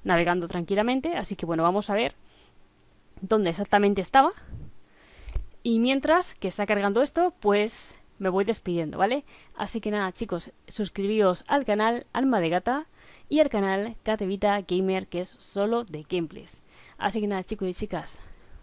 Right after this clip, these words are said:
mira, ¿veis? Aquí estaba, simplemente no sale ninguna ubicación. Vamos a ir a casa. Y así que nada, chicos y chicas, ahora sí que sí. Como veis, el coste es cero de energía. Un fuerte abrazo a todos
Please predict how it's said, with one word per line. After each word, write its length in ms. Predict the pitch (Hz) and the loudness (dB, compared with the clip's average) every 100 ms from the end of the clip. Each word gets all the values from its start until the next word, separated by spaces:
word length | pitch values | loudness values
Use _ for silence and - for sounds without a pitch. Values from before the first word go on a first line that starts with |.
| - - - - - - | -18 -14 -14 -14 -20 -6
mira, 260 | 196 175 | 0 0
¿veis? 380 | 165 240 - - - - | 0 -2 -4 -10 -12 -10
Aquí 140 | 175 | -8
estaba, 380 | 170 196 226 294 - - - - - - | -2 4 4 4 -2 -18 -16 -16 -20 -10
simplemente 680 | - 214 202 202 196 202 185 | -4 0 2 2 2 0 2
no 180 | 196 | 2
sale 320 | 202 190 202 233 | 2 2 4 2
ninguna 340 | 180 185 208 | 2 2 4
ubicación. 640 | 185 185 165 185 208 294 - - - - - | 4 2 2 4 4 2 -4 -16 -20 -20 -2
Vamos 320 | - 240 247 | 0 0 0
a 60 | 208 | 0
ir 240 | 202 196 | 2 0
a 260 | - 180 160 - | -4 -8 -6 -2
casa. 380 | 233 - 226 - - - - - - - | -2 0 -6 -6 -18 -20 -20 -20 -20 -2
Y 80 | 214 | 0
así 120 | 226 | 2
que 80 | 226 | 0
nada, 200 | 202 185 | 0 -2
chicos 220 | 214 196 | -2 -2
y 60 | |
chicas, 380 | 180 196 185 185 | -2 -2 -2 -2
ahora 240 | - 202 185 | 0 2 2
sí 160 | - | 0
que 80 | 214 | -4
sí. 280 | 170 180 202 - - - - - - - - | -4 -4 -6 -10 -12 -12 -12 -12 -10 -12 -4
Como 220 | 185 180 | 0 2
veis, 240 | 185 190 | 2 2
el 240 | 196 175 165 | 0 0 0
coste 580 | 185 180 - 185 175 - - - - | 0 0 0 -2 -2 -6 -18 -20 -8
es 180 | 190 - | -6 -2
cero 360 | 196 196 294 294 - | 0 2 0 -4 -6
de 140 | 170 | -4
energía. 480 | 160 170 - 240 294 - - - - - - - | -4 -4 -2 -2 -2 -10 -20 -20 -20 -20 -18 -4
Un 160 | 240 | -4
fuerte 340 | 226 233 220 185 | 2 4 4 2
abrazo 180 | 185 | 0
a 20 | 175 | -2
todos 500 | 180 190 214 - | -2 -2 -6 -10